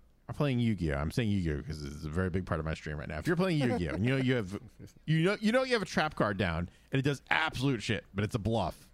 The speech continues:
Speaker 1: and the other guy, you know, has a blue eyes white dragon coming at you, you are not gonna play that trap card.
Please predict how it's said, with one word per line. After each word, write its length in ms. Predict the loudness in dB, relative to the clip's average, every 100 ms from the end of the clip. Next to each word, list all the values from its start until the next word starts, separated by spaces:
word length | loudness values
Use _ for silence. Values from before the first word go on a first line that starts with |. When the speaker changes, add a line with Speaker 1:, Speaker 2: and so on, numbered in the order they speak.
| -20 -12 -4
Speaker 1:
and 80 | 0
the 120 | 2
other 100 | 2
guy, 220 | 2 2
you 260 | 2 2 2
know, 340 | 4 2 2
has 180 | 2 0
a 40 |
blue 160 | 0 0
eyes 140 | 2
white 140 | 0 0
dragon 320 | 0 0 0
coming 180 | 0 0
at 240 | -2 -4
you, 180 | -8 -10 -14 -20 -20 -8
you 120 | -2 0
are 100 | 2
not 240 | 0 0
gonna 100 | -2
play 140 | 0 0
that 120 | 0
trap 220 | -4 -6
card. 240 | -6 -8